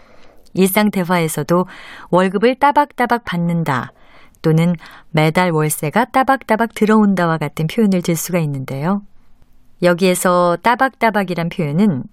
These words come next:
일부 지방의 방언이고요. 표준어로 인정된 것은 아닙니다.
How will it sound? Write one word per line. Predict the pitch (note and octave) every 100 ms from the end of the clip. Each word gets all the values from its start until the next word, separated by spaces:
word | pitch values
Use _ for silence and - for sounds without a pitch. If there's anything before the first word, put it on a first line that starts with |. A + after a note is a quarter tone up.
| -
일부 | F#3+ G#3 G#3 A#3+
지방의 | - E3 G#3 A3 G3+
방언이고요. | G3 - D#3 F3 D#3+ C#3 C#3+ E3 E3+ - - - - -
표준어로 | D4 C#4 C#4 C4
인정된 | A3+ F3 F#3 E3+ D3+ C#3
것은 | C#3 G3
아닙니다. | F#3+ D#3+ C#3 C3+ C3+ -